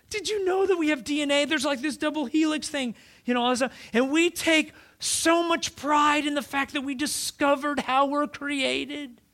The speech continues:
what's inside us, what makes us tick. And we're like, "Whoa, we're awesome. We found this." And we don't take as much joy in the one who actually created those amazing things.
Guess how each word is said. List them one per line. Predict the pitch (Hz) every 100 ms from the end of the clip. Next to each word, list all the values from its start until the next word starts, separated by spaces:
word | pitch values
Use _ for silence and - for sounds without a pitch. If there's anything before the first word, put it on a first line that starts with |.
| _ _ _
what's | 302 339 339
inside | 339 320 - 302 302 320 320
us, | 330 330 - - - - -
what | 320
makes | 294 311 311 359
us | 359
tick. | - - 403 370 - - _ _ _ _ _ _
And | - 311
we're | 311
like, | 294
"Whoa, | 311 392 453 453 453 440 440
we're | 453 381
awesome. | 370 480 453 - 523 453 427 -
We | 392 370
found | - 349 294 330 339
this." | 294 294 330 - - _ _ _ _ _ _ _ _ _ _ _ _ _ _ _ _ _ _ _ _ _ _
And | 202
we | 220
don't | 233 254 240
take | 254 226
as | 208 -
much | 208 202 170
joy | 156 214 196
in | 190 180
the | 175
one | 180 190
who | 180
actually | 175 165 180
created | 160 - 175 220 185 135
those | 139 117
amazing | 135 135 135 127
things. | 117 120 _